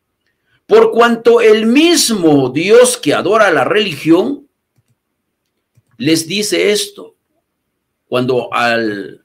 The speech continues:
cuando en Primera de Samuel, capítulo quince, encontramos en el versículo tres:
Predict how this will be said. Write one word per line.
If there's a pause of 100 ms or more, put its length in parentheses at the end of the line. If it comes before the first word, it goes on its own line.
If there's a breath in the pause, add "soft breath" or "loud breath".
(920)
cuando
en
Primera
de
Samuel,
capítulo
quince,
encontramos
en
el
versículo
tres: